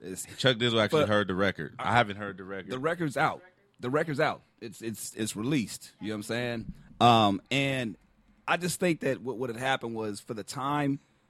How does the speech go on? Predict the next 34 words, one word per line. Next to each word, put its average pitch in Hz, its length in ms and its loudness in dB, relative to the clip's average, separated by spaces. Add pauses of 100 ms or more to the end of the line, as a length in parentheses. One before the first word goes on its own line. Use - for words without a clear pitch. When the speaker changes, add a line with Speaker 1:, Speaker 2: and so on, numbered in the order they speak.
(180)
Speaker 1:
the 113 140 -4
timing 170 520 -2
that 123 180 -2
happened, 143 480 0
like, 104 240 -2
in 147 100 -2
between 147 400 -4
all 151 140 4
this 147 120 2
shit, 160 320 0 (1120)
now 160 340 4
that 196 120 0
people 180 220 -6
hear 170 140 -2
this, 175 200 -4
they're 165 120 0
gonna, 160 220 4
they're 120 160 -2
gonna 165 140 -2
look 151 180 2
at 139 100 2
it 123 60 0
like, 117 220 -2
it's 160 100 -2
gonna 185 140 -2
be 180 140 -6
the 151 80 -4
same 165 300 -2
re-, 156 140 -4
the 123 180 -4
same 151 320 0
way 139 240 2
Meek 131 280 2
responded 120 580 -2